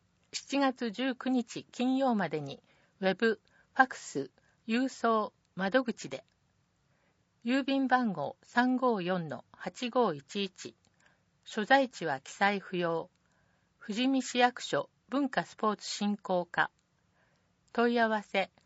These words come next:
文化スポーツ振興課。電話、零四九二五二七一三九。ファックス、零四九二五四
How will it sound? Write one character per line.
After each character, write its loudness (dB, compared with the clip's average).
文 2
化 -2
ス -20
ポ 2
ー -2
ツ -12
振 -2
興 -2
課。 0
電 4
話、 6
零 6
四 2
九 -4
二 4
五 2
二 -8
七 2
一 -4
三 -4
九。 -6
フ -20
ァ 8
ッ 6
ク -12
ス、 -14
零 4
四 2
九 -4
二 2
五 2
四 -8